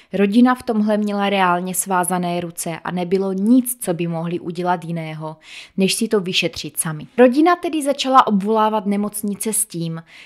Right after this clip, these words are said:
jestli tam neleží dívka, která by odpovídala popisu Rachel.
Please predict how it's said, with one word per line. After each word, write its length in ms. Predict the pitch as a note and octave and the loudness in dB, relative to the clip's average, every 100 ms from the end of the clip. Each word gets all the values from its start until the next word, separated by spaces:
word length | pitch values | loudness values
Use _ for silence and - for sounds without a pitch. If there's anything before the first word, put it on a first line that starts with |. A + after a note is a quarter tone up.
| _ | _
jestli 360 | G#3+ G#3 D4 D4 | 2 2 0 2
tam 200 | D#4 C#4+ | 2 2
neleží 400 | C4+ C4 A#3 A#3 | 2 2 0 -4
dívka, 460 | G#3+ G#3+ - F3+ | -4 -6 -2 -2
která 380 | F3 - G#3+ F#3 | -2 -2 0 2
by 140 | F#3+ G3+ | 0 -2
odpovídala 760 | G3 - F#3+ F3 F3+ F3 F3+ | -4 -4 -4 -4 -2 0 0
popisu 500 | F#3 F3 E3+ - D#3+ | -2 -6 -6 -10 -8
Rachel. 480 | E3+ E3 E3 - | -6 -8 -10 -14